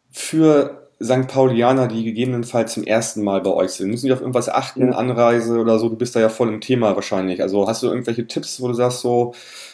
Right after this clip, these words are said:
Speaker 1: am besten früh kommen, weil da ist immer Stau oder kommt so und so oder gibt's da irgendwas?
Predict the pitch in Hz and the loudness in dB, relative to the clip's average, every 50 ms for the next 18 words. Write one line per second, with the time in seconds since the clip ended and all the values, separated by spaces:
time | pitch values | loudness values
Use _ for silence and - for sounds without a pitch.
0 | - _ _ - 113 123 127 127 - 127 127 - - 170 170 - - 160 147 143 | -20 _ _ -4 -4 -2 -2 -2 -6 -8 -8 -6 -6 -6 -6 -4 -2 -2 0 0
1 | 143 123 120 120 123 127 127 131 127 127 - 127 123 117 - - 135 131 135 139 | 2 2 0 2 4 4 6 6 4 2 -2 -4 -4 -4 0 2 4 6 6 6
2 | 143 131 113 110 113 113 113 113 - 123 120 123 135 139 139 135 139 139 - 143 | 4 2 2 2 2 0 0 0 -6 -8 -6 -4 -4 -4 -2 -4 -6 -6 -6 -4
3 | 139 139 139 120 107 107 104 104 101 104 - _ - 117 - - - 139 143 151 | -2 -2 -2 0 0 0 0 0 -2 -6 -14 _ -14 -14 -12 -10 -10 -10 -10 -10
4 | 151 156 - - - - | -10 -12 -12 -12 -16 -20